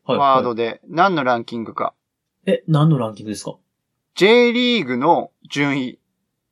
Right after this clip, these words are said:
Speaker 1: Jリーグの順位ランキング発表。
Speaker 2: <laughs> うん。
Speaker 1: うん、うん。どこが一番優勝したかみたいなことですか？
Speaker 2: さ、さ、さ、さ、さ、さ。
Speaker 1: あー、残念。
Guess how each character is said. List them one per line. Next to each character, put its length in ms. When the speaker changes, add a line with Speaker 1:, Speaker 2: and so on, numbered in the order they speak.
Speaker 1:
J 120
リ 480
ー 120
グ 60
の 80
順 340
位 440
ラ 180
ン 140
キ 160
ン 60
グ 160
発 280
表。 160
Speaker 2:
<laughs> 320
う 100
ん。 220
Speaker 1:
う 100
ん、 40
う 20
ん。 340
ど 120
こ 120
が 200
一 280
番 180
優 120
勝 360
し 80
た 120
か 80
み 60
た 80
い 20
な 0
こ 60
と 40
で 40
す 60
か？ 180
Speaker 2:
さ、 180
さ、 200
さ、 0
さ、 220
さ、 180
さ。 80
Speaker 1:
あ 1300
ー、 40
残 240
念。 280